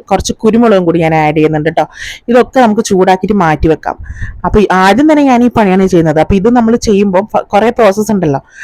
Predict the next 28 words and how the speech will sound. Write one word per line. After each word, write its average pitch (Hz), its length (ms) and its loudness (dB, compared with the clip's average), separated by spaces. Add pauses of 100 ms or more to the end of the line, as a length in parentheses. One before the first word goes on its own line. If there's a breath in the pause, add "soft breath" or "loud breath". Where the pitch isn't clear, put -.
(140 loud breath)
അപ്പൊ 214 140 -4
ഇത് 226 160 0
ആദ്യം 247 300 0
തന്നെ 247 120 0
ചെയ്ത് 220 300 0
കഴിഞ്ഞാൽ 208 360 0
ഇതൊന്ന് 220 380 0
വറുത്തിട്ട് 202 440 -2
അതിന്റെ 202 160 0
ചൂട് 202 360 0 (120)
ആ, 208 100 0 (280)
ആ, 190 80 0 (300)
ആ 208 100 -2
മാറുന്ന 202 420 -2
സമയം 202 280 -4
കൊണ്ട് 208 140 -2
നമുക്ക് 202 180 -4
വറുത്തരക്കണ്ടേ? 165 640 -2 (600 loud breath)
അപ്പൊ - 120 0
അതിന് 202 200 2
മുന്നേ 220 240 2
ഞാൻ 220 120 0
ഫസ്റ്റ് 208 240 -4
തന്നെ 214 100 2
വറുത്ത് 180 280 0
വെച്ചെന്നുള്ളൂ 156 440 0
ട്ടോ. 156 100 -4
അപ്പൊ 220 300 -2